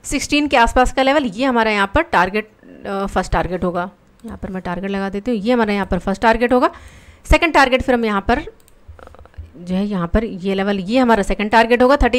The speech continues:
एट थाउजेंड सिक्स हंड्रेड नाइंटी नाइन का लेवल, ये हमारा नेक्स्ट टारगेट होगा। और ये भी अगर ब्रेक होगा तो फिर यहाँ पर नेक्स्ट टारगेट कहीं ना कहीं फिर हम यहाँ पर इस लेवल तक देख सकते हैं। लेवल होगा हमारा यहाँ पर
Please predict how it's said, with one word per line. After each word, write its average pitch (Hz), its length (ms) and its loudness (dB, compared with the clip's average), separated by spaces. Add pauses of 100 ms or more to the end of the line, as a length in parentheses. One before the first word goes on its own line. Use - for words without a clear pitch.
(120)
एट 254 220 2
थाउजेंड 254 280 4
सिक्स 247 200 -4
हंड्रेड 220 220 0
नाइंटी 196 220 -2
नाइन 202 260 -2
का 233 80 -2
लेवल, 240 240 2
ये 220 160 -4
हमारा 220 240 2
नेक्स्ट 180 300 -10
टारगेट 226 300 0
होगा। 254 240 2 (1120)
और 170 220 -4
ये 202 120 2
भी 262 100 2
अगर 269 200 4
ब्रेक 254 180 6
होगा 262 180 4
तो 302 160 0
फिर 254 140 -4
यहाँ 214 180 0
पर 254 140 0
नेक्स्ट 196 260 -6
टारगेट 202 260 -4
कहीं 240 200 -4
ना 285 80 -6
कहीं 240 180 -2
फिर 233 160 -4
हम 202 120 -4
यहाँ 170 160 -4
पर 233 160 -4
इस 208 160 -8
लेवल 175 200 -4
तक 262 160 -4
देख 175 220 -6
सकते 170 240 -10
हैं। 269 140 -4
लेवल 196 280 -2
होगा 226 160 0
हमारा 254 260 0
यहाँ 240 220 0
पर 339 140 2